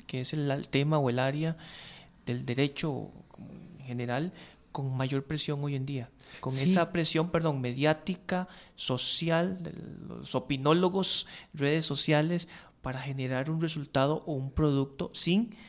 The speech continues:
Speaker 1: quemar todos los cartuchos del, de, de, del debido proceso.
Speaker 2: Eh, en efecto, porque tenemos el problema de que es, el, el sistema penal es el más expuesto, y como es el más llamativo y el más perverso,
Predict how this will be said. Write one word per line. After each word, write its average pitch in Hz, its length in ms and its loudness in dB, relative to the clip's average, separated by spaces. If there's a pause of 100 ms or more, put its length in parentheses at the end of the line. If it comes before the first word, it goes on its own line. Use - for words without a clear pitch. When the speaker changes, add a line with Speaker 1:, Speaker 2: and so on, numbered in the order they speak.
(840)
Speaker 1:
quemar 143 480 4
todos 160 240 2
los 160 120 -2
cartuchos 151 520 0
del, 120 320 -4
de, 113 140 -8
de, 120 160 -10
del 120 200 -10
debido 131 380 -4
proceso. 135 500 -2 (640)
Speaker 2:
Eh, 120 200 0
en 101 160 0
efecto, - 420 0
porque 107 240 0
tenemos 98 380 0
el 127 60 2
problema 123 520 2
de 110 280 -4
que 104 100 -2
es, - 220 -4 (280)
el, 92 300 -2
el 98 100 -8
sistema 117 560 -2
penal 120 240 4
es 120 120 0
el 123 100 4
más 113 240 2
expuesto, - 640 -2 (600)
y 131 240 0 (140)
como 104 180 0
es 104 80 0
el 123 80 4
más - 840 0
llamativo 123 480 6
y 110 40 8
el 98 80 6
más 104 180 0
perverso, 131 580 4